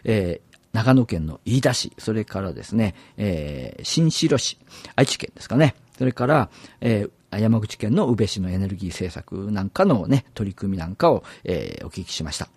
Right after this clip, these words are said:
それから、あのー、環境エネルギー政策研究所のね、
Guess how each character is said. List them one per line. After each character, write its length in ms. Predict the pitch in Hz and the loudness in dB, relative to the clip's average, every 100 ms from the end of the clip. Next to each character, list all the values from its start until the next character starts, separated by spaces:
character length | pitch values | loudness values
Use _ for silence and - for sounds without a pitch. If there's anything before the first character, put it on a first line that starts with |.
| _ | _
そ 60 | - | -6
れ 80 | 180 | 0
か 100 | 160 | 4
ら、 100 | 156 | 4
あ 40 | |
の 640 | 156 147 143 139 139 139 - - - - | 4 4 4 4 2 2 -2 -12 -20 -6
ー、 40 | |
環 140 | - 196 | -2 2
境 180 | - 190 | 4 6
エ 60 | |
ネ 140 | 190 190 | 6 4
ル 80 | |
ギ 80 | 180 | 2
ー 20 | 180 | 2
政 180 | 180 | 0
策 180 | 170 170 | 0 0
研 200 | - 170 | 0 -2
究 200 | 170 170 | 0 0
所 140 | 170 143 | 0 0
の 160 | 87 | 2
ね、 180 | 113 120 | 4 2